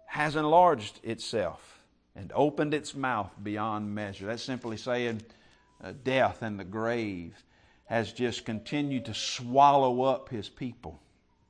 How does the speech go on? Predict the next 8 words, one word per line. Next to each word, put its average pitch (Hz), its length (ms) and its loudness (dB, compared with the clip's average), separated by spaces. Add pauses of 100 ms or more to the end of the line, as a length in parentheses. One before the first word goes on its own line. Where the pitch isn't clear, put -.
(880)
Their 190 220 8
glory 208 520 12
and 165 140 4
their 160 140 8
multitude 160 800 6
and 185 340 6
their 170 140 8
pomp, 185 500 8